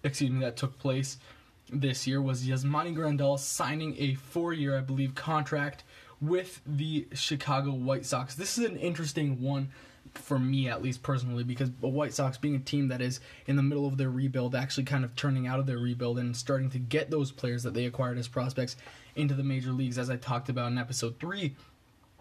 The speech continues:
of this podcast, I wouldn't expect them to go and make a big signing like this, but it kind of makes sense because they're coming out of this rebuild process and they kind of need a catcher who's gonna do a good job and is proven and is consistent. Tyler Collins was pretty decent when he was up in the major leagues,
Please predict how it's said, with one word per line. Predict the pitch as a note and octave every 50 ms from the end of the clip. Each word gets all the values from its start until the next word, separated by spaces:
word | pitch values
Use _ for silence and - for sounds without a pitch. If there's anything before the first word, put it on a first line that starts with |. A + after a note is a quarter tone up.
| - - _ - -
of | C#3 C3+
this | C3 -
podcast, | - C#3+ C#3 C3+ C3 C#3 C#3 C3+ -
I | D#3
wouldn't | D3+ F3+ G3 A#3
expect | A#3+ - - - - F3 F3 -
them | D#3+ C#3+ C3+ C3+ - - - - - -
to | E3+ E3
go | C#3+ E3 D#3+ D#3+
and | E3
make | D#3+ D3+ D3
a | D3+ C3+
big | C3+ D3+ C#3+ C#3
signing | - - C#3 C#3+ C#3+ C3+
like | B2+ B2+ B2
this, | - D#3 B2+ C3
but | - - C#3+
it | D3
kind | - - B3+ B3 A#3+ A#3+
of | A#3 -
makes | F3 E3 D3 C3 -
sense | - C#3+ B2 A#2+ - -
because | C#3 C3+ C#3+
they're | C#3 D#3
coming | C#3+ - - A3+ B3+ A#3+ G#3 F3
out | D#3 D#3+ D#3+ D#3+
of | C#3+ C3+
this | C3 C3+ C3 - - - - - - - - -
rebuild | C#3+ D3+ D3 C3 B2+ A#2+ A#2
process | - - C3 A2+ B2 C3 C#3 C#3 C#3+
and | D3+ D3+
they | D#3
kind | C#3 - G#3+ G#3+ G3+
of | F#3
need | F#3+ G3+ G3+ F3+
a | C#3
catcher | - - A3+ A3 A3 G#3+ - D3+ C#3 C3+ - - - - -
who's | - D3+ D3+
gonna | D#3 D#3 D#3
do | C#3+ C3+ D#3 D3+
a | D3+ C#3+
good | C#3 D3+ C3+
job | B2+ C3+ B2+ C3 C3 C3
and | C3 C3+
is | C3 -
proven | - - - D3+ D3+ C#3+ D3+ D3 C#3
and | C3 C3+
is | B2+ -
consistent. | - B2+ B2+ A#2+ - C#3 C3+ C3 B2+ A#2+ - - - - - - - -
Tyler | - G3+ F#3+ G#3+ G#3+ -
Collins | - - F3 E3 E3+ E3+ E3 E3 D#3+ - - - - - - -
was | - D3 C3+
pretty | - - - G3+ G3+ F#3+ E3
decent | C3+ - D3+ D#3 D#3 C#3 D3+ D3+ C3 B2
when | C3+ C#3
he | C3+ C#3
was | C#3 C3+ D3
up | C#3+ C#3+
in | D3
the | C#3+ C#3+
major | C#3 C#3 C3+ C3 C3+ C3+
leagues, | B2+ C3+ C3 C3+ C3 B2 A#2 -